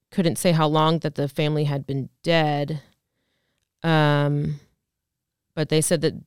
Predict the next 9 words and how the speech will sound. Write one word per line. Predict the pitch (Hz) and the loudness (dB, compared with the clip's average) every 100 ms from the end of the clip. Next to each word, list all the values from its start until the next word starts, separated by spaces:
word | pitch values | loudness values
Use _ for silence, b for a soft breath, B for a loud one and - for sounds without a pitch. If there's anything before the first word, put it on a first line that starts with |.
| - | -4
the | 160 156 156 151 | 0 2 2 0
mother-in-law | 170 170 190 185 180 175 175 - | 2 4 4 6 6 6 4 4
and | 175 175 | 6 6
the | 170 160 156 - - | 6 6 6 2 2
mom | 165 165 160 147 151 - | 4 6 6 4 -2 -4
had | 156 160 147 | -2 -2 0
been | 160 151 156 - | 2 2 2 -2
at | 147 | -4
a | 147 131 127 139 | -2 -4 -6 -10